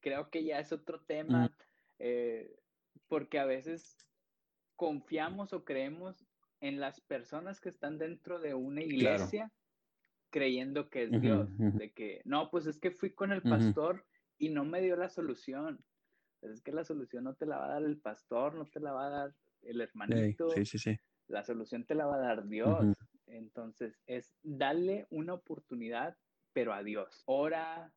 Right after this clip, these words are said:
Speaker 1: y, y tú sabes, o sea, el orar no es de que hacer el, el, el, la ceremonia
Speaker 2: Ujú.
Speaker 1: más acá y que, no, o sea, simplemente platícale a Dios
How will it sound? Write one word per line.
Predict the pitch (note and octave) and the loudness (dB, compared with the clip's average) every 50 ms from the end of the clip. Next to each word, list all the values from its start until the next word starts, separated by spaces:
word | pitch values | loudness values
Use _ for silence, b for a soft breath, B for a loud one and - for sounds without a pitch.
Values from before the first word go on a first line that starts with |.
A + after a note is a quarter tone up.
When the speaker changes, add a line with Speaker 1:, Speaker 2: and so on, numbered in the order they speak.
| _ _ _ _ _ _ _ _ _ _ _ | _ _ _ _ _ _ _ _ _ _ _
Speaker 1:
y, | - C3 C#3 - - C3+ | -8 -6 -6 -4 -4 -6
y | C3 | -6
tú | - - E3+ F3 | -6 -6 -6 -6
sabes, | - F3 C#3 C#3 C3+ B2+ A#2+ G#2 G2 - - | -4 -4 -2 -2 0 0 0 -2 -4 -8 -12
o | G#2+ G#2 G#2 | -14 -14 -14
sea, | - A#2 G#2+ G2+ F#2+ - - - _ - | -14 -14 -12 -12 -12 -14 -16 -20 _ -8
el | - A#2 A#2+ A#2+ | -6 -2 0 0
orar | A#2+ A#2+ A2+ A#2 A#2+ B2 C#3+ | 2 2 2 0 0 -2 -2
no | C#3 C#3 C3+ | -2 0 0
es | C3+ C#3 C#3 C3+ C3+ | 0 0 -2 -2 -4
de | C#3 C3 - - | -6 -6 -6 -6
que | - B2 A#2 A2 G#2+ G#2 G2+ G2 F#2+ F#2 E2+ D2 D2 - - - _ _ _ _ _ _ _ _ | -6 -6 -4 -4 -4 -4 -4 -6 -6 -8 -8 -10 -10 -12 -16 -20 _ _ _ _ _ _ _ _
hacer | - A2+ A2+ - - B2 A2+ A2 | -6 -6 -6 -4 -4 -2 -2 0
el, | A#2+ C3 C#3 C#3+ C#3+ - | 0 0 0 0 -2 -2
el, | A#2+ C3 B2 A#2+ A#2 A2 G#2+ G#2 G2+ E2+ - - G1+ - _ _ | -2 -2 0 0 0 0 -2 -6 -8 -10 -14 -16 -18 -18 _ _
el, | - E2 F2 - _ _ _ _ _ _ | -16 -16 -16 -16 _ _ _ _ _ _
la | - B2+ A#2 - | -4 -4 -4 -2
ceremonia | - - C#3 B2 B2 A#2 A2+ A2+ A2 C#3 D#3 D3+ C3+ C3+ C3+ C3 C3 | 0 0 2 6 6 6 6 4 4 4 4 4 2 2 0 0 0
Speaker 2:
Ujú. | |
Speaker 1:
más | C3 B2+ A#2+ A#2 - - | 0 0 -2 -2 -4 -4
acá | C3 - - B2 A#2 A#2+ B2 B2 B2+ B2+ | -6 -4 -2 0 0 2 2 2 0 0
y | B2+ A#2+ - | -2 -4 -6
que, | - C3 A#2+ A#2 A2 G#2+ G#2 G2+ G2 - - - | -6 -6 -4 -4 -2 -4 -6 -8 -10 -12 -14 -12
no, | A2 B2 C3+ D#3+ G3 G#3 F3+ | -8 -6 -4 -4 -4 -4 -6
o | D3+ | -6
sea, | - - B2 A2 | -8 -10 -10 -10
simplemente | - - C#3+ C#3+ D3 - F#3+ G3 G3+ G3 F#3+ - - - | -8 -8 -8 -6 -6 -4 -4 -2 -2 -2 -4 -6 -8 -10
platícale | - - - - - _ _ _ - - G3 G#3+ G3 | -6 -4 -4 -4 -4 _ _ _ -6 -4 -2 0 0
a | D#3 | 2
Dios | C3 A#2+ B2 C3+ D#3 F3+ G3+ G#3 | 2 2 2 2 2 0 -2 -4